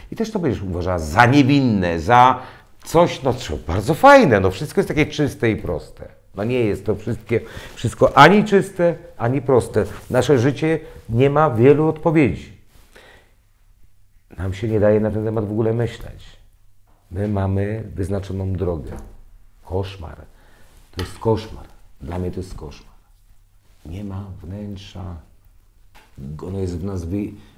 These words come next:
wy-, ono jest z nas kompletnie wyciągane. Nie ma tego.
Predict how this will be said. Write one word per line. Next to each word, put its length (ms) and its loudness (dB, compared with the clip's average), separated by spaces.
wy-, 540 -2
ono 160 -4
jest 120 -2
z 40 -6
nas 260 -4
kompletnie 520 -4
wyciągane. 840 -4
Nie 260 -10
ma 120 -14
tego. 340 -12